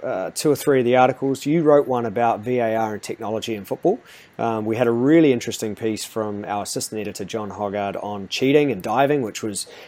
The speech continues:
a real problem, um, that most of us saw at the World Cup. And of course, Jimmy Vaughan went pretty interesting with his angle around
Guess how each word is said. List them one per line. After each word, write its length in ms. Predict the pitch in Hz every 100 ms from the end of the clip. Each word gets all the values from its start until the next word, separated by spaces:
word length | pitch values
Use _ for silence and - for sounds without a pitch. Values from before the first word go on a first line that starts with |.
| -
a 80 | 123
real 300 | 117 131 120
problem, 640 | - 120 110 110 104 107
um, 300 | 107 104 98
that 100 | 98
most 260 | 120 123
of 80 | 110
us 100 | 107
saw 280 | - 123 131
at 60 | 131
the 60 |
World 220 | 120 135
Cup. 260 | - 160 - - - _
And 100 | 113
of 60 |
course, 180 | - 131
Jimmy 240 | - 139 127
Vaughan 380 | 123 131 131
went 260 | 123 123 -
pretty 300 | - 131 120
interesting 420 | 123 117 - 120
with 140 | 110 107
his 180 | 120
angle 380 | 101 117 110 110
around 260 | 104 104